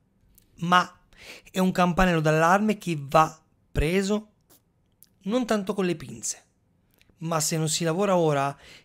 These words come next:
e mattoncino su mattoncino il problema cresce, dopo ci troviamo con un Conte che se ne va da Napoli perché sbrocca un De Laurentiis, roba di dicembre, forse gennaio, un Napoli che a gennaio è già fuori magari anche dalla lotta per l'Europa League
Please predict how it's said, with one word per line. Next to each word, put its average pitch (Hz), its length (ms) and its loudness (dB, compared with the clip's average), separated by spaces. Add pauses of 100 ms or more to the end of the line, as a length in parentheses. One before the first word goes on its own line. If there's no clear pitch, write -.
(120)
e 165 480 -8
mattoncino 165 680 -6
su 185 120 -10
mattoncino 165 1000 -8 (500)
il 156 160 -14
problema 160 280 -4
cresce, 139 680 -4 (580)
dopo 170 240 -2
ci 151 140 -4
troviamo 156 380 -4
con 156 160 -2
un 151 100 -2
Conte 254 400 -2
che 214 100 -2
se 165 160 -2
ne 160 60 -2
va 147 100 -4
da 143 100 -6
Napoli - 480 -14 (360)
perché 156 240 0
sbrocca 151 360 -4
un 156 60 -2
De 156 80 0
Laurentiis, 143 640 -4
roba 160 280 -4
di 156 140 -4
dicembre, 175 560 -2
forse 170 360 -4
gennaio, 175 680 0 (560)
un 202 120 0
Napoli 170 380 2
che 165 300 -2
a 160 120 -6
gennaio 226 520 2
è 240 60 0
già 202 140 0
fuori 202 200 0
magari 196 280 0
anche 208 260 -2
dalla 202 160 2
lotta 202 300 -2
per 196 160 -2
l'Europa 180 540 2
League 147 320 -6